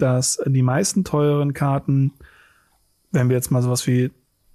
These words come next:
äh, äh, Kozilek rausnehmen oder den, ähm, den Eldrazi-Tempel, die halt alle so zwischen fünf und zehn Euro wert sind,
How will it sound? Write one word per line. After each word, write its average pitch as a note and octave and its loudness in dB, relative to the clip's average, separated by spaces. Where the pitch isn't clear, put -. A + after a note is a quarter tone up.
äh, C#3+ 2
äh, B2+ -2
Kozilek D3 0
rausnehmen B2+ 0
oder B2+ -2
den, B2 -4
ähm, B2 -4
den D3 2
Eldrazi-Tempel, C#3 0
die C3 2
halt B2+ -2
alle B2+ 0
so C3 -2
zwischen C3+ -2
fünf C#3 -2
und C3 -6
zehn C3 0
Euro C3+ 0
wert B2+ -4
sind, D3 -2